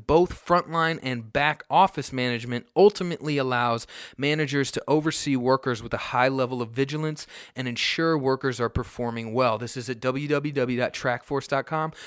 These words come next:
or W W W dot valiant dot com, V A L I A N T.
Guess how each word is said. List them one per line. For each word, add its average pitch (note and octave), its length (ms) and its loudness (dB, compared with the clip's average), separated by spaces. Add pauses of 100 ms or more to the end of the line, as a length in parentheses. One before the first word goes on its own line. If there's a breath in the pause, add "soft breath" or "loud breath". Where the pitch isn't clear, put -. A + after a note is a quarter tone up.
(120 loud breath)
or B2+ 80 -2
W B2 300 0
W A#2+ 220 0
W A#2 300 -2
dot G#2 240 -4
valiant A2 600 -2
dot G#2 220 -6
com, G2 280 -12
V A#2 240 -4
A A#2 220 -2
L A#2 180 -4
I A2 200 -6
A A2 240 -10
N A2 140 -8
T. C#3 340 -2